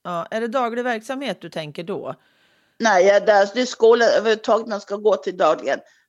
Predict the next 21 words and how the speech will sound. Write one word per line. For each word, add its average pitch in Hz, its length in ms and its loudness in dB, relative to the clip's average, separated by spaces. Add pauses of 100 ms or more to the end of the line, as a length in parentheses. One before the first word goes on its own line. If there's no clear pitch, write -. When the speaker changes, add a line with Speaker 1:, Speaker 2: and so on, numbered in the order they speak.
Speaker 2:
För 233 60 -16
det 247 80 2
är 254 40 2
Speaker 1:
Mm. 214 100 -2
Speaker 2:
märkt 180 180 -4
att 202 100 -10
det 294 120 -4
stressar 311 680 -6
mig. 147 240 -10
Speaker 1:
Ja. 156 480 -12
Speaker 2:
Om 240 140 -8
jag 294 180 0
är 208 40 -10
borta 185 480 0
för - 140 -4
att - 100 -4
jag 98 120 -4
är - 40 -20
sjuk. - 220 -8 (480)
Jag 240 100 -4
har 254 120 -6